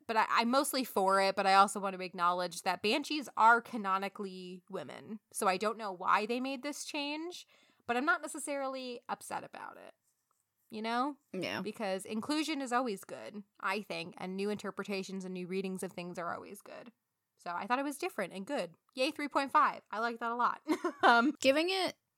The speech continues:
Speaker 2: a pronoun of it almost makes it, it makes it the other. It m-, makes it more of
Speaker 1: Mm-hmm.
Speaker 2: a monster because it's not, it, because it's not part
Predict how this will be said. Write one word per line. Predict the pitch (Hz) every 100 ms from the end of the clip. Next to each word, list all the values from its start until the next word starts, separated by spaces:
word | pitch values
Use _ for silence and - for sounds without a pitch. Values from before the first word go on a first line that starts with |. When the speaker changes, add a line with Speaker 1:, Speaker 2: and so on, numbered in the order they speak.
| -
Speaker 2:
a | 220
pronoun | - 240 233 247 233 190
of | 175 -
it | 190 180 -
almost | 185 196 196 196
makes | 185 185 180 - -
it, | 175 147 _ _
it | - 208
makes | 202 208 220 - -
it | 202 -
the | 190
other. | - 190 190 170 156 -
It | 180 -
m-, | - - -
makes | - 196 190 196 -
it | 208
more | 196 185 185 190
of |
Speaker 1:
Mm-hmm. | 180
Speaker 2:
a | 175
monster | 175 175 180 - - - 170 165 160 _ _
because | 175 - 175 165
it's | 175 -
not, | 180 175 180 - - _ -
it, | 147 -
because | - 196 202
it's | 185 -
not | 180 175 - -
part | - 190 170 165 -